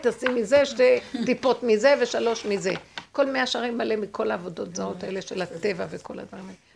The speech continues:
הלכו לאיבוד לגמרי. וכל ה-, שהשם לא ינסה אותנו, באמת. אבל כל העבודה היא לנסות לצמצם פנימה ולמסור לו, "אין כוחנו אלא בפה", ולהתעקש חזק, חזק, חזק, ברזל בתוך הלב,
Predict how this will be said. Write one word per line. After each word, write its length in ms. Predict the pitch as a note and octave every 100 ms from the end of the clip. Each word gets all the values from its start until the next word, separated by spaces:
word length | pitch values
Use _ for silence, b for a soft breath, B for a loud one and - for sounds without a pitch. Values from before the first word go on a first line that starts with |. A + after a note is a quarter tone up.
| _
הלכו 180 | - A#3
לאיבוד 340 | A3+ F#3 F#3+
לגמרי. 380 | F3 E3+ E3 E3 - b b -
וכל 240 | G3 B3+
ה-, 100 | B3
שהשם 320 | A#3 G#3+ B3+ C4
לא 60 |
ינסה 320 | B3 A3+ A3+ G3+
אותנו, 340 | G3 F#3 F#3
באמת. 220 | G#3 G3+ D3+ C#3 -
אבל 120 | G3
כל 180 | C4+ D4
העבודה 260 | B3 A3
היא 100 | B3+
לנסות 480 | C4 A3+ A3 C4+ -
לצמצם 520 | G#3+ - F#3+ - E4+ D#4
פנימה 300 | C4+ D4 E4+ E4 B B G#3
ולמסור 460 | G#3+ G#3+ - C#4
לו, 60 | C#4+
"אין 140 | C4+
כוחנו 360 | C4+ A3+ B3+ A#3+
אלא 140 | A#3
בפה", 260 | G#3 G3 C4 B3+
ולהתעקש 560 | A#3+ A#3 D4+ - F4+
חזק, 320 | - B3+ F4+ - B B
חזק, 280 | - D4+ A4+
חזק, 320 | - G#4 - G#3+
ברזל 440 | A3 G#3 F#3 G4 F4
בתוך 380 | C#4+ F4+ - - -
הלב, 280 | A#3+ F#4